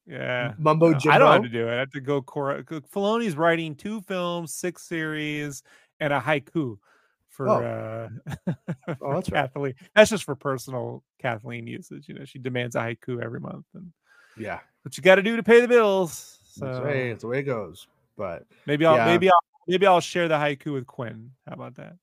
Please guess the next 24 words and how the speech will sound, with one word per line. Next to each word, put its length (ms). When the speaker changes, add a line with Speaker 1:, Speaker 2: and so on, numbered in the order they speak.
Speaker 2:
And, 280
Speaker 1:
I 40
got 100
Speaker 2:
and 160
thank 140
you 80
to, 240
to 60
everybody 460
for, 360
like 220
I 80
said, 180
always 220
supporting 340
the 60
show, 240
liking 320
the 80
video. 640
Uh, 120
like 120
I 40
said, 320